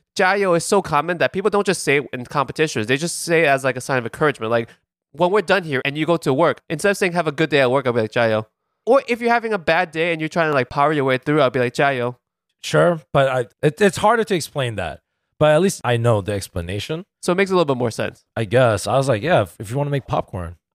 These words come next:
Speaker 1: First time I've heard fighting, I was very fucking confused.
Speaker 2: Yeah, dude, you know what it is? You, you're not surrounded by Korean people, but it's, it's used everywhere in Korea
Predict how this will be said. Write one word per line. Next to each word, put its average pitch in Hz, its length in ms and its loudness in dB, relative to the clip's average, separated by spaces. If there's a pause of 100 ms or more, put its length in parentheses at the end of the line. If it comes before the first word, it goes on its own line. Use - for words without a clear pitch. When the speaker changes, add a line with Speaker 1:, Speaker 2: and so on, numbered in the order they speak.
Speaker 1:
First 180 200 -6
time 165 200 -2
I've 143 200 -2 (120)
heard 143 180 -4
fighting, 139 560 -4 (280)
I 123 100 2
was 127 120 0
very 131 200 0
fucking 117 260 -4
confused. 107 500 -8 (260)
Speaker 2:
Yeah, 214 200 4
dude, 165 360 2
you 160 120 2
know 240 80 2
what 247 80 4
it 233 60 0
is? 180 180 0
You, 170 200 -2
you're 170 100 0
not 214 160 0
surrounded 190 240 2
by 170 100 2
Korean 170 260 -2
people, 110 220 0
but 110 200 -2
it's, 127 280 -2 (120)
it's 143 220 0
used 156 300 0
everywhere 95 520 -2 (120)
in 104 160 -6
Korea 90 440 -8